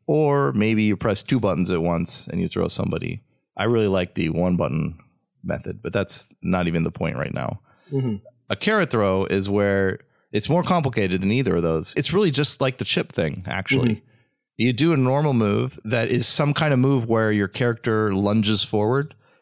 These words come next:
Speaker 2: Mm-hmm.
Speaker 1: and then you, like, one frame later, cancel it into a throw. So you don't even ever see the move, but you just get the forward movement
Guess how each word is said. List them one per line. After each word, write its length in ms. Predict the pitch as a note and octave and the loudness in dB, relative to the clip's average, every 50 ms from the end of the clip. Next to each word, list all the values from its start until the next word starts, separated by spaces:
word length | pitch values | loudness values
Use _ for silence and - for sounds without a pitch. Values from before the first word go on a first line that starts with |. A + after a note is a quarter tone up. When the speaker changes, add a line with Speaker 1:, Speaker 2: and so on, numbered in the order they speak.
| - - | -4 -2
Speaker 2:
Mm-hmm. 220 | C3+ C3+ C3+ C3+ | 0 0 2 2
Speaker 1:
and 180 | A2+ A#2 A#2 A2+ | 2 2 2 2
then 160 | B2 A#2+ A#2+ A#2 | 4 4 4 4
you, 260 | A2+ A2+ A2 G2+ - - - - - - - | 4 4 2 2 0 -4 -20 -20 -18 -10 -6
like, 340 | A2+ G2 A2 A2 A2 F#2+ A2 | -2 0 2 0 2 0 0
one 280 | G2+ G#2+ A2+ A2+ A2 | 0 2 2 2 0
frame 340 | G#2+ - B2+ A#2 A2 G#2 G2+ | 0 0 0 2 2 4 4
later, 480 | G2+ G#2 G#2+ G2+ G2 G2 F#2 F#2 - - - - | 2 2 2 2 2 2 0 0 -2 -6 -6 -4
cancel 480 | - - C#3+ C3 C3 - B2+ G#2+ G2+ | -2 0 0 0 0 0 2 2 2
it 140 | F#2+ F#2 - | 2 0 0
into 360 | - G2+ G2+ - - A2+ G2+ F#2 | 0 0 0 0 0 0 2 0
a 20 | |
throw. 480 | F2 - G2+ G2+ F2 E2+ E2+ F2 G2 - _ | 0 0 0 0 0 0 0 -2 -4 -8 _
So 180 | - - - A2 | -6 -2 0 2
you 160 | G#2+ A2 A#2 | 2 2 2
don't 160 | B2 A#2+ A#2 | 2 2 2
even 160 | A#2 A2 A2 | 2 2 2
ever 180 | G#2 G#2 F#2+ G2 | 2 2 2 0
see 200 | F2+ - - G2+ | 0 0 0 0
the 100 | F#2 F2+ | 2 2
move, 380 | F2 F#2 F#2+ F2 F2+ F2+ F#2 - | 2 2 2 2 0 0 -2 -6
but 80 | - - | -4 -4
you 100 | F2 F#2 | -2 -2
just 220 | F2+ G2 - - | -2 -2 -2 -2
get 160 | - A2 - | -4 -4 -2
the 80 | - G#2 | -2 -4
forward 540 | - - - - B2 B2 B2 A#2 A2 G2+ F#2+ | -4 -4 -2 0 0 2 2 2 2 2 2
movement 520 | G2+ G#2+ B2 C3 G#2+ G2 F2 D#2 - | 2 4 4 2 2 0 0 -2 -2